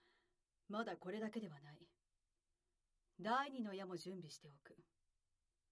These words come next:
陰魔力の源はチンポミルクだということは覚えているな。そのチンポミルクは金玉に溜まっている。つまり、乙女チンポに陰魔力を供給するのが金玉の役目。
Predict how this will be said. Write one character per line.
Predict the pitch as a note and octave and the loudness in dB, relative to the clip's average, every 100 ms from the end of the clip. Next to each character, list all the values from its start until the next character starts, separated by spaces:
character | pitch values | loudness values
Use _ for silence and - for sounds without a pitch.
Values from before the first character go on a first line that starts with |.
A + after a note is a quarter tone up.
| _ _ _ _ _ _ _ _ - | _ _ _ _ _ _ _ _ 0
陰 | G#3+ | 2
魔 | A#3+ B3 | 4 4
力 | A#3 G#3 | 4 2
の | E3+ | 0
源 | D#3+ E3 F#3 F3+ E3 | 0 0 -2 -4 -6
は | E3 E3 - - _ _ - | -6 -8 -16 -20 _ _ -8
チ | - B3+ | -2 -2
ン | C#4+ | 0
ポ | D#4 | 0
ミ | D4+ D#4 | 0 -2
ル | |
ク | C4+ | -2
だ | G#3+ F3+ | -2 -4
と | |
い | D#3 D#3+ | -4 -6
う | E3+ | -6
こ | F3+ | -6
と | E3+ | -6
は | D3 | -6
覚 | D3+ G3+ | -4 -4
え | F#3 | -4
て | |
い | D#3 | -8
る | D3+ | -10
な。 | D#3 A3 - _ _ _ _ _ _ _ _ _ _ _ _ _ _ _ | -14 -14 -18 _ _ _ _ _ _ _ _ _ _ _ _ _ _ _
そ | - G#3 | -10 -6
の | G3+ G3+ | -4 -4
チ | - A3 | -2 -2
ン | A3+ | 0
ポ | A#3 | 0
ミ | A3+ | 0
ル | G#3+ | -2
ク | G3+ | -4
は | D#3 - | -8 -8
金 | - A#3 C4 | -2 -2 0
玉 | D4+ A3+ | -2 0
に | E3 | -4
溜 | D3 | -6
ま | C#3+ | -16
っ | - | -18
て | D3 | -20
い | C#3 | -20
る。 | - _ _ _ _ _ _ _ _ _ _ _ _ _ - | -20 _ _ _ _ _ _ _ _ _ _ _ _ _ -10
つ | - | -6
ま | F#3 | -6
り、 | D#3 - - _ _ _ _ _ _ _ _ - | -6 -12 -20 _ _ _ _ _ _ _ _ -6
乙 | F#3 G3+ | 0 4
女 | A#3 A#3 | 4 4
チ | A3+ A#3+ | 2 0
ン | A3+ | 0
ポ | G3 | 0
に | E3 | 2
陰 | F3+ | 2
魔 | A#3 B3+ | 2 4
力 | B3+ G#3+ | 2 2
を | E3 | -2
供 | E3 G#3+ A#3+ | 0 2 2
給 | B3 B3 | 2 -2
す | A3+ A#3+ | 0 0
る | A#3+ | 0
の | G#3 | 0
が | D#3 | -2
金 | C#3+ F#3+ A3 | -4 -2 0
玉 | A3 A3+ F3+ | 0 0 -2
の | |
役 | C3+ B2+ - - | -6 -14 -18 -16
目。 | D3 | -14